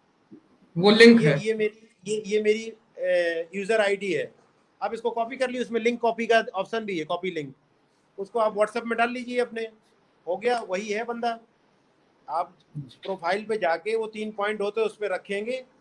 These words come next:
Speaker 2: तो ये सीधा लिखा है प्रोफाइल लिंक, ठीक है, नीचे सबसे प्रोफाइल लिंक लिखा है, उसके नीचे कॉपी भी लिखा है, उसी को कॉपी करके आप, अ, सेव कर लीजिए अपने इनबॉक्स में कहीं पे भी। वो कहीं भी जाए, वो उनके सर्वर में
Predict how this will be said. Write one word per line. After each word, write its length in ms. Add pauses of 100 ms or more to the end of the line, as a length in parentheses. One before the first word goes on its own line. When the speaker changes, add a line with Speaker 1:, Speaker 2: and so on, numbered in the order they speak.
(200)
Speaker 2:
तो 40
ये 200
सीधा 280
लिखा 340
है 180
प्रोफाइल 500
लिंक, 240 (760)
ठीक 100
है, 100
नीचे 240
सबसे 280 (1400)
प्रोफाइल 360
लिंक 200
लिखा 240
है, 60
उसके 220
नीचे 220
कॉपी 360
भी 100
लिखा 200
है, 60
उसी 160
को 100
कॉपी 280
करके 220
आप, 240 (160)
अ, 200 (380)
सेव 160
कर 180
लीजिए 260
अपने 220
इनबॉक्स 340
में 100
कहीं 180
पे 120
भी। 180 (1600)
वो 60
कहीं 260
भी 100
जाए, 200
वो 380 (260)
उनके 540
सर्वर 340
में 320